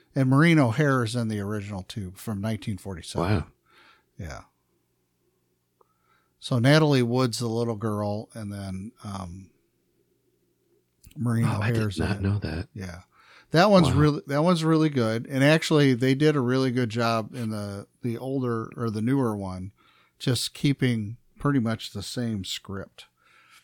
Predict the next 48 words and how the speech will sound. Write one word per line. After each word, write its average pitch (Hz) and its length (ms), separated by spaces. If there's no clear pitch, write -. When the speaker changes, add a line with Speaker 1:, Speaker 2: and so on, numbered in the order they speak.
Speaker 1:
Of - 80
course, 143 200
they 135 100
updated 123 540
some 113 180
of 104 100
the 95 100
toys 101 580
and 95 240
things 92 220
like 85 200
that, - 280
but, - 180
you 98 80
know, 92 200
and 151 200
the 135 80
gal 139 260
that 123 120
played 123 280
Matilda, 101 540
she's 98 220
just, 95 360
she - 200
wa-, 165 100
at 131 240
that 147 220
age, 127 280
she - 140
was 113 220
a 113 200
great 110 320
little 101 280
actress. 92 560
Speaker 2:
Oh, 101 160
Speaker 1:
Um, 92 80
Speaker 2:
yeah. 71 140
Speaker 1:
and, 95 280
uh, 87 240
yeah, 92 160
just - 240
did 95 140
a - 20
great 80 260
job. 85 320
So, 95 340
but 151 140
it's, 180 180